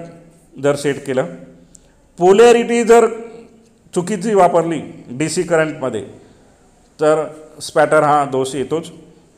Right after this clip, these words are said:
त्यानंतर लाँग arc लेंथचा वापर जर केला तर स्पॅटर हा दोष हमखास येतो. आणि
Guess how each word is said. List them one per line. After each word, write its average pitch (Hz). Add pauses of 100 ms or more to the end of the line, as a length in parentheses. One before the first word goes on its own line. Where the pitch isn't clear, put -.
त्यानंतर 208 (400)
लाँग 190
arc 208
लेंथचा 233
वापर 202
जर 196
केला 175 (680)
तर 160 (420)
स्पॅटर 151
हा 147
दोष 131
हमखास 131
येतो. 160 (580)
आणि 135